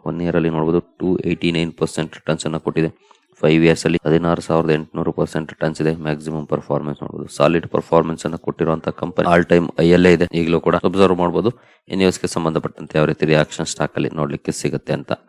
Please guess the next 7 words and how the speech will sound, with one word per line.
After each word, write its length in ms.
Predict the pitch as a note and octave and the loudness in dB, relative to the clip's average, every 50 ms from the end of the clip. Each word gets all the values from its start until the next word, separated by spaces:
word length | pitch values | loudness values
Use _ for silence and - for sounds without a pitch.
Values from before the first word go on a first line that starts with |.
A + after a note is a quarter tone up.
| - _ - | -20 _ -6
ನಿನ್ನೆ 220 | E2+ D#2+ D#2+ D#2+ | -4 -2 -2 -2
ಕೂಡ 160 | - E2+ E2+ | 0 2 2
ನೋಡ್ಬೋದು 380 | E2 D#2 D#2 D2+ D2 C#2+ - - | 2 2 0 -2 -2 -4 -4 -2
ಭರ್ಜರಿ 300 | - D2+ C#2 D#2 D2+ D2 | -4 -4 0 0 -2 -2
ಪರ್ಫಾರ್ಮೆನ್ಸ್ 600 | - D2+ D2+ - - D#2 D2 D2+ D2+ D2+ - - | 0 -2 -4 -2 0 -2 0 0 -2 -6 -6 -8
ನೋಡ್ಲಿಕ್ಕೆ 460 | D#2+ D2+ D2+ C#2+ C#2+ D2 - - - | -6 -6 -6 -6 -6 -8 -8 -10 -12
ಸಿಕ್ಕಿದೆ. 640 | - - - E2 - - - - - - _ _ _ | -10 -4 -6 -6 -4 -4 -6 -6 -6 -10 _ _ _